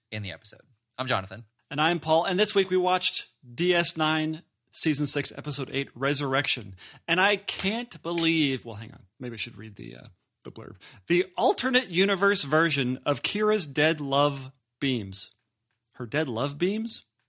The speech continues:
Speaker 2: <laughs> Dead love beams aboard and takes her hostage,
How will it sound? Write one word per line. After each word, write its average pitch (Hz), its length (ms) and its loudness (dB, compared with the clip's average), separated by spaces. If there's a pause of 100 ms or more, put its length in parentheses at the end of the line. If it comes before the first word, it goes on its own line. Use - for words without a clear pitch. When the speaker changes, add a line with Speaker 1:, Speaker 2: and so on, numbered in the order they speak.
(280)
Speaker 2:
<laughs> - 60 -16 (3750)
Dead 175 240 6
love 139 460 2 (360)
beams 269 340 4
aboard 147 560 4 (220)
and 170 200 2
takes 214 320 2
her 175 140 4
hostage, 123 560 -4